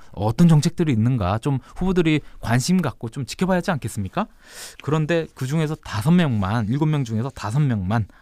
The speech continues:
답을, 답을 했다고 합니다. 국민의힘에서는 김승욱 후보, 그러니까 제주시 을 지역의, 어, 총선 후보로 나선 김승욱 후보만 답-, 뭐, 답변을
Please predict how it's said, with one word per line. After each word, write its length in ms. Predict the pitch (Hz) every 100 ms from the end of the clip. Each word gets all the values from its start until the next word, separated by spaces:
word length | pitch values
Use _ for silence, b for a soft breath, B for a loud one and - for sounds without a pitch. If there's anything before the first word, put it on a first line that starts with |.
| -
답을, 300 | 98 - 113
답을 220 | - 101 101
했다고 260 | - 104 92
합니다. 420 | 123 104 87 85
국민의힘에서는 960 | 147 175 208 214 196 175 135 151 175 98 B B -
김승욱 680 | 139 156 165 196 180 151 -
후보, 360 | - 151 98 98
그러니까 280 | 107 110 123
제주시 680 | 110 123 139 - 127 101 85
을 160 | 113 131
지역의, 400 | 120 98 95 90 - - -
어, 120 | 98 90
총선 280 | 135 139
후보로 260 | 135 135 120
나선 320 | 95 82 120
김승욱 520 | 117 120 127 131 117 -
후보만 400 | 175 185 107 90
답-, 160 | 95 - - -
뭐, 460 | 98 95 90 87 85
답변을 400 | - 127 117